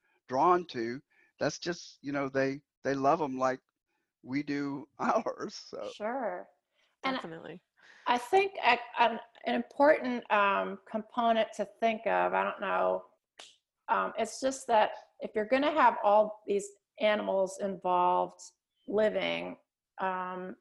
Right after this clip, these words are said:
Speaker 2: in this area, in this special co-living situation, um,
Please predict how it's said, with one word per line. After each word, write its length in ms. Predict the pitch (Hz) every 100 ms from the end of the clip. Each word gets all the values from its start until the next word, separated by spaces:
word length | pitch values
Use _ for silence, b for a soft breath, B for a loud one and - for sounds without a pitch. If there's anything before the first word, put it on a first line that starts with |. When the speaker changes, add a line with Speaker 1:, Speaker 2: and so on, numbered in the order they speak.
| _ b b b _ -
Speaker 2:
in 200 | 196 196
this 420 | 185 185 - - _ _ _ _ _ _ _ -
area, 760 | 214 220 214 196 175 180 214 226 202
in 100 | 190
this 380 | 185 - - _ - _ -
special 800 | - - 190 - 190 185 185 - _ _ _ -
co-living 600 | - 190 185 196 185 180 180
situation, 1080 | - 190 - 180 190 180 185 196 180 180 - _ _ _ _ _ _ _ -
um, 500 | 202 185 180 180